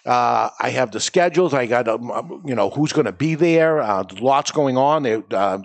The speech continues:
who's gonna be there? Who's not gonna be there? We'll, we'll dig into a lot of T P E. Is this an opportunity for them?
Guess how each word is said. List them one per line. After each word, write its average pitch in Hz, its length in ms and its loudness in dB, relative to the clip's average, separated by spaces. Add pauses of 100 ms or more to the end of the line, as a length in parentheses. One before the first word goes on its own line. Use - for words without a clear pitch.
(160)
who's 143 160 -2
gonna 151 160 0
be 151 140 4
there? 160 160 4
Who's 127 180 -2
not 123 300 2
gonna 196 160 2
be 180 160 0
there? 170 180 4
We'll, 131 160 -2 (300)
we'll 120 120 2
dig 139 220 0
into 135 240 0
a 123 60 4
lot 139 240 4
of 143 160 -4
T 156 160 -4
P 135 380 0
E. 170 60 -4 (280)
Is 123 140 -2
this 127 160 0
an 113 100 0
opportunity 160 680 2
for 165 300 4
them? 160 300 2